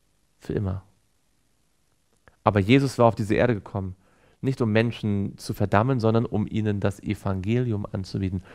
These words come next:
um ihnen Errettung und Erlösung anzubieten. Und dafür war er bereit, die Strafe für die Sünde, die nicht aufgehoben wurde,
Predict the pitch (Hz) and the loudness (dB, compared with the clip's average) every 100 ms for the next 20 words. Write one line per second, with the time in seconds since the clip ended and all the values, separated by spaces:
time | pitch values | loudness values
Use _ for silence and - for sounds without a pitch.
0 | - - 110 104 110 104 95 101 95 120 | -20 -4 2 2 4 2 4 2 2 0
1 | 147 104 92 - - - 98 95 117 151 | 0 -2 -4 -10 -10 -2 2 4 6 4
2 | 143 127 - 110 104 - 113 101 98 98 | 4 0 2 0 0 -4 -4 -2 -2 -2
3 | - - - 113 98 131 147 147 123 120 | -8 -20 -10 -4 2 2 2 0 2 4
4 | 110 104 139 - 101 - - - 120 170 | 2 4 2 2 -8 -10 -12 -6 0 0
5 | 190 202 208 - - - 139 117 110 131 | 0 0 -2 -4 -20 -6 0 2 2 2
6 | 175 160 113 113 190 262 - 233 262 - | 2 2 2 0 0 -2 0 2 2 2
7 | 143 120 101 90 | 2 2 0 -2